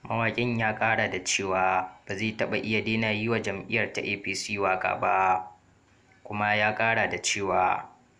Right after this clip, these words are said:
har izuwa lokacin da zai daina waƙa a ƙasar ta Najeriya ba zai iya daina yi wa jam'iyyar ta A P C ba.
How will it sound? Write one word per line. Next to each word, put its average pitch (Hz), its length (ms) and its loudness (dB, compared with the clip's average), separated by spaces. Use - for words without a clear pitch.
har 107 120 0
izuwa 104 460 0
lokacin 107 540 -4
da 92 220 0
zai 107 180 -2
daina 104 300 -2
waƙa 101 360 0
a - 60 -6
ƙasar 104 320 -4
ta 107 100 -4
Najeriya 104 640 -2
ba 98 140 -4
zai 110 140 -2
iya 101 380 -4
daina 110 260 0
yi 107 180 -2
wa 113 120 -2
jam'iyyar 98 560 -2
ta - 100 -10
A - 140 -8
P - 160 -8
C 101 280 -6
ba. 95 440 -2